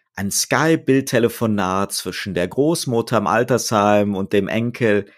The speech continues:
lässt sich in seiner emotionalen Wirkung nicht durch E-Mails oder Messenger-Nachrichten ersetzen und kommt dem echten Besuch im Altersheim sicherlich am nächsten. Ich habe im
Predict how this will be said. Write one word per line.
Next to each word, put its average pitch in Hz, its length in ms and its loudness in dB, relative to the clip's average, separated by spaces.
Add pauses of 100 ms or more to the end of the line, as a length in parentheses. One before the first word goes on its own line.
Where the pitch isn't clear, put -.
(360)
lässt - 360 -2
sich - 240 -6
in 104 120 -4
seiner 92 480 -4
emotionalen 101 840 0
Wirkung 95 600 2 (240)
nicht 113 640 -4
durch 95 240 0
E-Mails 95 720 2
oder 90 280 -2
Messenger-Nachrichten 87 1160 -4
ersetzen 85 560 -2
und 87 160 -10
kommt 120 280 -2
dem 101 140 4
echten 131 520 -2
Besuch 117 580 0 (440)
im 107 160 0
Altersheim 98 800 0
sicherlich 98 800 -4
am 147 140 0
nächsten. - 640 -6 (480)
Ich - 60 -6
habe 196 280 4
im 120 460 2